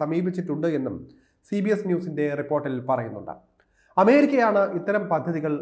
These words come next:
മുന്നോട്ട് വയ്ക്കുന്നത് എന്ന് Times of Israel റിപ്പോർട്ട് ചെയ്തു. സൊമാലിലാൻഡിലെ വേർപിരിഞ്ഞ പ്രദേശത്തേക്ക് അമേരിക്ക ഇസ്രായേലി ഉദ്യോഗസ്ഥർ എത്തിയതായി അസോസിയേറ്റഡ് പ്രസ് റിപ്പോർട്ട് ചെയ്തിട്ടുണ്ട്. അമേരിക്ക, ഈജിപ്ത്, ഖത്തർ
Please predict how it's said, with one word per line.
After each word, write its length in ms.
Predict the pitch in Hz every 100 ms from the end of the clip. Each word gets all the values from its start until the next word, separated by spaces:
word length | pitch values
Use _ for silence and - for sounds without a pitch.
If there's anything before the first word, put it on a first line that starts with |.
| -
മുന്നോട്ട് 400 | 147 165 175 170 147
വയ്ക്കുന്നത് 440 | 139 160 151 151 139
എന്ന് 160 | 123 127 90 - - _ 185
Times 260 | 196 220 226
of 80 | 208 - 156
Israel 440 | - 214 180 104 - -
റിപ്പോർട്ട് 300 | 131 143 135 107
ചെയ്തു. 200 | 101 - _ _ -
സൊമാലിലാൻഡിലെ 760 | 202 240 262 240 233 202 202 196 175
വേർപിരിഞ്ഞ 540 | 190 220 226 214 208 196 -
പ്രദേശത്തേക്ക് 600 | 160 180 180 185 180 196 170
അമേരിക്ക 400 | 180 202 214 - 202 196 -
ഇസ്രായേലി 480 | 165 220 226 214 214 196
ഉദ്യോഗസ്ഥർ 500 | 160 180 180 180 165 151 151
എത്തിയതായി 500 | 175 170 151 151 151 - _ _ _ - -
അസോസിയേറ്റഡ് 640 | 247 247 233 208 202 190 170
പ്രസ് 260 | 180 185 - - 143
റിപ്പോർട്ട് 300 | 143 180 165 131
ചെയ്തിട്ടുണ്ട്. 420 | 120 110 107 - - _ _ _ _ 139
അമേരിക്ക, 360 | 170 202 196 202 202 202 - 156
ഈജിപ്ത്, 360 | 185 196 196 196 185 - -
ഖത്തർ 340 | 165 175 214